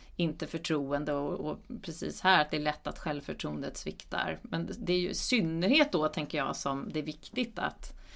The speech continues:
att få stöd och söka stöd.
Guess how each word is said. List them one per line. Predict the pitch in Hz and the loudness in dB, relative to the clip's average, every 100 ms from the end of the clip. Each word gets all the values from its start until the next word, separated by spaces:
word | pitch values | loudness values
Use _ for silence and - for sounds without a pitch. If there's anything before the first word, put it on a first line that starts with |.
| - - - | -18 -14 -6
att | 170 - - - | -6 -6 -12 -14
få | - - 254 330 302 | -16 -2 2 6 6
stöd | 208 - - - | 6 2 2 2
och | 156 | 2
söka | - 156 - - | 6 6 4 -2
stöd. | - - - | -2 -2 -2